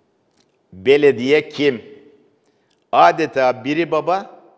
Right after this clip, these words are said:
diğeri oğul. Biri sağ cep,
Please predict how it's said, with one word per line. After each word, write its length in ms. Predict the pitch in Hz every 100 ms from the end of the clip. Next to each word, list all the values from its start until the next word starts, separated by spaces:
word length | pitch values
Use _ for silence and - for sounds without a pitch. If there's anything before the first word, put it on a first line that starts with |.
| _ _ _ 107 113
diğeri 500 | 180 160 151 165 175
oğul. 440 | 143 139 117 95 - - _ _ _
Biri 320 | 110 156 185
sağ 360 | 185 175 175 151
cep, 220 | 143 185